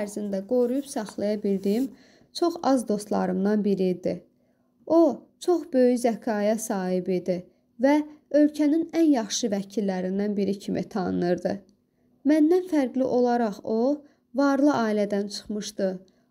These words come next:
Onun babası məşhur senator, atası isə böyük rəğbət qazanmış federal hakim idi. Hələ kiçik yaşlarından uğur, uğura hazırlanan Julian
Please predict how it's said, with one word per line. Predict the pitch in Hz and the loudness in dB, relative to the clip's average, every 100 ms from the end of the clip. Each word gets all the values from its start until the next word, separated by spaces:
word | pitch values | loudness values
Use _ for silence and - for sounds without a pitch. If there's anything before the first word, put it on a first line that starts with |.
| - | -2
Onun | 277 302 370 | 2 4 4
babası | 240 190 190 196 240 | 2 2 -2 -2 -2
məşhur | 202 170 - 240 | -2 -2 -2 -2
senator, | 233 175 180 190 208 269 190 - _ - | -4 -6 -4 -4 -4 -2 -4 -6 _ -12
atası | 247 233 277 240 320 | -8 -2 -2 0 -2
isə | 302 220 240 - _ - | 2 0 0 -6 _ -2
böyük | 277 294 339 | 2 4 4
rəğbət | 262 214 196 233 - | 4 0 -2 -4 -4
qazanmış | 190 190 185 180 185 214 - _ - _ - | -8 -6 -6 -4 -4 -4 -8 _ -20 _ -2
federal | 214 214 208 254 | 2 2 2 0
hakim | 233 196 185 - 190 | -2 -4 -4 -4 -2
idi. | 175 170 175 180 - _ _ _ _ _ _ _ - | -2 -2 -4 -6 -16 _ _ _ _ _ _ _ -2
Hələ | 381 415 - | 2 4 2
kiçik | - 320 302 | -2 0 2
yaşlarından | 269 226 - 226 220 220 240 - | 2 2 0 0 0 0 -2 -4
uğur, | 208 233 233 - _ _ - | -4 -2 -4 -8 _ _ -4
uğura | 226 247 277 | 0 2 2
hazırlanan | 254 220 202 202 196 185 185 185 | 2 0 0 -2 0 2 0 -2
Julian | - 240 262 208 | 0 0 2 0